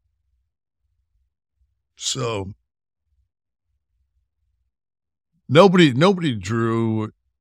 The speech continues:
in the era before the N W O. Like, nobody, there was a,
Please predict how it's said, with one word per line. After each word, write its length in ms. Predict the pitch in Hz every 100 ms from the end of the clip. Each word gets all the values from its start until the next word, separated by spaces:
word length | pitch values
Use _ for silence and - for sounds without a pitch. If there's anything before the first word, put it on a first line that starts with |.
| _ _ _ _
in 260 | - 113 107
the 120 | 107
era 600 | 101 110 110 107 107 104 - _ _ _ -
before 760 | 110 - - 113 113 110 107
the 160 | 101 101
N 120 | 90
W 280 | 90 90 123
O. 220 | 104 67 _ -
Like, 140 | 98 -
nobody, 320 | 113 120 113
there 100 | 113
was 140 | 123
a, 140 | 95